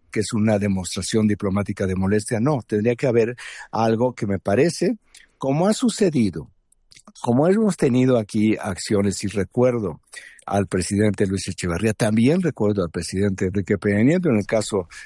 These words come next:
de, eh, de Luis Echeverría, expulsó del país, no me acuerdo cuántos espías, eh, soviéticos, y en el caso del gobierno de Enrique Peña Nieto, expulsaron también, creo que una decena, si mal no recuerdo,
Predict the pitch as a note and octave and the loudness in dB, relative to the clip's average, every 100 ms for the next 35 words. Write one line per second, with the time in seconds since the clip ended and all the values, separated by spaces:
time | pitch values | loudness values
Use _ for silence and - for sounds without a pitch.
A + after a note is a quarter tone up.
0 | - - - G#2 G2+ G2+ - - G2+ F#2+ | -20 -16 0 2 2 0 -6 -6 -2 0
1 | F#2+ G2 G#2 A2 - G2 F#2 G2+ A#2+ D#3+ | 0 0 0 -2 -2 0 0 2 2 2
2 | - - - _ - G#2 - G2+ - A#2 | -2 -16 -20 _ -8 -6 -4 -2 2 2
3 | A2 - F2+ G2+ G#2 G2+ G#2 - G2+ F#2 | 2 0 -2 -2 -2 -2 -2 0 -2 -2
4 | - A#2 A#2+ C3+ C3+ - - - - _ | 0 0 2 0 -2 -4 -16 -20 -20 _
5 | _ - G2+ - A2+ G#2 F#2+ - - F#2+ | _ -2 -2 0 2 4 2 -4 -10 -4
6 | F2+ E2 D2+ - G#2 F#2+ A2+ A2 C3 - | -2 -2 -6 -4 0 2 2 2 0 0
7 | E3+ - - - - - G2+ A2 G#2 G2 | -2 -2 -14 -20 -20 -8 0 2 2 0
8 | A2+ G#2+ - A#2 A2 G#2 - G2+ G2+ F#2+ | 0 0 0 0 0 -2 -8 -2 2 4
9 | F#2+ F#2 F2+ F2 D#2 G2 G2+ G2+ A2 G#2 | 2 2 -2 -6 -8 -4 0 2 4 2
10 | G#2 G2+ G#2 G2+ G2+ G#2 A#2 C3+ B2 - | -2 -4 -2 -2 2 2 0 0 -2 -4
11 | - A2 F#2+ - F#2+ A2+ G#2+ A2 G#2+ F#2 | -8 -4 -4 -6 -4 0 2 0 -2 -2
12 | F#2+ A2 G#2+ G#2+ - G#2 G#2 F#2 - A#2+ | 2 0 0 -6 -4 0 2 0 0 0
13 | C#3+ E3 C#3 - G2 A2 G#2 F#2+ G#2 G#2+ | 2 0 -2 -2 0 0 -2 -4 -2 0
14 | B2+ | 0